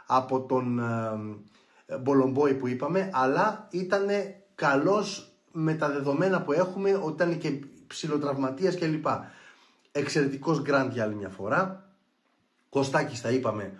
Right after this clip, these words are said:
Κώστας Αντετοκούμπο, φοβερός και πάρα, πάρα πολύ καταλυτικός σε ορισμένα σημεία που ο, ο Αστέρας έδειχνε, κυρίως με τον Μπολομπόη και τον Μίτροβιτς, θα πούμε και για τον Μίτροβιτς, να, ε, έτσι, να πιέζει τον Παναθηναϊκό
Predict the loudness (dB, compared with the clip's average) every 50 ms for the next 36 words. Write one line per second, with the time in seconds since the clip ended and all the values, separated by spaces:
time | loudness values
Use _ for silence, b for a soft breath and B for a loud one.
0 | B B _ 0 0 0 0 -2 -4 -6 -4 -6 -8 -8 -6 -6 -2 -2 -2 -2
1 | B B B B B B -8 -6 -4 -2 -2 0 0 0 0 -2 -4 B B B
2 | B B B _ -8 -8 -2 2 2 2 4 2 0 0 0 0 0 0 0 0
3 | -2 -2 -2 -2 -4 -2 -2 -4 -4 -6 -8 -10 -8 -4 -4 -4 -4 -6 B B
4 | B B B -8 -2 0 0 0 0 -2 -4 -4 -4 -4 -4 -4 -4 -6 -6 -6
5 | -6 -4 -4 -2 -2 -2 -2 -2 0 0 0 0 0 -2 -2 -2 -2 -2 -2 -4
6 | -4 -4 -4 -4 -4 -4 -4 -4 -4 -2 -2 -2 -2 -2 B B B B B B
7 | -10 -2 2 2 4 4 4 4 2 0 -2 0 0 2 2 2 2 0 0 -2
8 | 2 2 0 2 2 2 2 2 2 0 0 0 -2 -2 -2 -2 -4 -6 -8 -8
9 | -6 -6 -4 -6 -4 -4 -4 -4 -4 -4 -4 -2 -2 -2 -2 -2 -2 -4 -6 B
10 | B B B B B B B B B B B 0 2 4 4 4 2 0 -4 -10
11 | -12 -12 -12 -12 -14 -18 -20 -20 -20 -18 -10 -4 -4 -4 -2 0 0 0 0 0
12 | 0 0 2 4 4 4 4 2 0 0 0 2 0 0 -2 -2 -4 -4 -4 -4
13 | -4 -2 -2 -2 -4